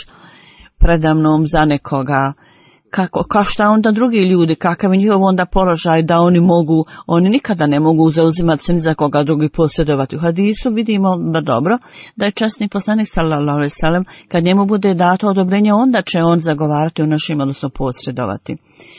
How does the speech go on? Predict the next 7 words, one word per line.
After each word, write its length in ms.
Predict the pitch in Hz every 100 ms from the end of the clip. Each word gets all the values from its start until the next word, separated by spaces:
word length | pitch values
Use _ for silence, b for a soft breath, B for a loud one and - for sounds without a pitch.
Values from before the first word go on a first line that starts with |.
| B B B B B -
Dakle, 460 | 165 165 190 247 226
kako 320 | 214 208 233
su 220 | - 220
neuki, 540 | 190 165 170 202 - 247
kako 320 | 190 165 190
su 140 | -
neznalice 680 | 170 139 151 196 220 214 -